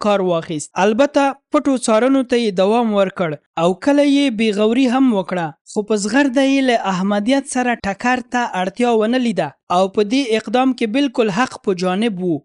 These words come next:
دا چې موږ یې د مذهب په خلاف تبلیغ کاوه،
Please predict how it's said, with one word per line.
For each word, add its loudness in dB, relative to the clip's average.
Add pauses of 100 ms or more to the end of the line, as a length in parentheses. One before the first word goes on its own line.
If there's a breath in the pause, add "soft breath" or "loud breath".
(120)
دا 4 (100)
چې -2 (140)
موږ 4 (160)
یې 0
د 2
مذهب 0 (120)
په -2
خلاف 0 (120)
تبلیغ -2
کاوه، 0